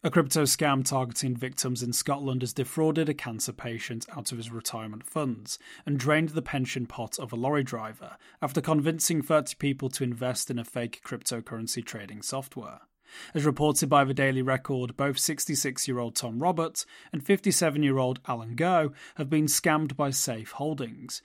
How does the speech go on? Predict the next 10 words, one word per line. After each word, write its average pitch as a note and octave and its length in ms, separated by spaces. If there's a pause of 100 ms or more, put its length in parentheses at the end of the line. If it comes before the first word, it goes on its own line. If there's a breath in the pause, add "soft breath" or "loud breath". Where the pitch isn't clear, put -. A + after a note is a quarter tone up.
(140 soft breath)
a D#3 60
purported D#3+ 580
trading C#3+ 380
firm C3 360
offering A#2+ 400
software C3+ 600 (220 loud breath)
that D3 180
analyses C3 680
crypto - 420
markets. A#2+ 800